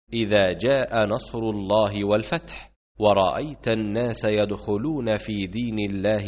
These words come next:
أفواجا؟' حتى ختم السورة. فقال بعضهم: 'أمرنا أن نحمد الله ونستغفره إذا نصرنا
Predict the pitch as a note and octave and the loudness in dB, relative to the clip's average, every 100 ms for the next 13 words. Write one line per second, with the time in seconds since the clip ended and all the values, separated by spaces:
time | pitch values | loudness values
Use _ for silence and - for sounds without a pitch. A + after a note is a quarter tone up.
0 | G#2 A2+ - D#3 D#3 G2 G2+ F#2 - _ | -4 -6 -4 -2 -2 0 0 0 -2 _
1 | _ _ _ - G#2 - G#2 F#2 G#2+ C3 | _ _ _ -2 -2 2 4 4 0 -2
2 | G#2+ G2+ G2+ - E3 F#2 F2+ - _ _ | 0 0 -4 -6 -4 0 -2 -4 _ _
3 | _ B2+ - G3+ E3 A2 G2+ F2 F2 B2 | _ -2 0 0 2 4 6 4 2 -4
4 | A2 G#2+ - _ _ - C3 D#3+ F#3+ C#3+ | -4 -4 -8 _ _ 0 2 2 -2 -2
5 | B2 G#2+ - G#2 G2 G2 C#3+ B2 G#2+ G#2 | 2 2 2 0 0 -4 -6 -4 0 0
6 | F#2+ F2+ A#2 A2 G#2 G2+ G2 G2 - G#2+ | 0 2 2 4 2 2 0 -2 -2 -4
7 | F#2+ - D3+ C3+ A#2+ B2 A#2+ - A#2+ A2 | -4 -6 -4 -2 -2 -4 -6 -8 -2 2
8 | G#2 G2 G#2 G2+ F#3 C3+ G2+ F#2+ F2 | 4 4 2 -4 -6 -4 0 0 0